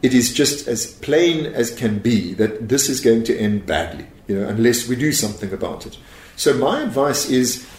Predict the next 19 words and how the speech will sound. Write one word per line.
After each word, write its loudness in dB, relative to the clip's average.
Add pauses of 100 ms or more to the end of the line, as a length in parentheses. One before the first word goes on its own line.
(120)
practical -2
advice. -4
You -2
know, 0
my 2
advice 2
is 0
we 0
need -4
to -8
face 0
the -2
facts, -6 (340)
especially 0
the -2
unwelcome, 0
emotionally 0 (140)
distressing 0
facts, -4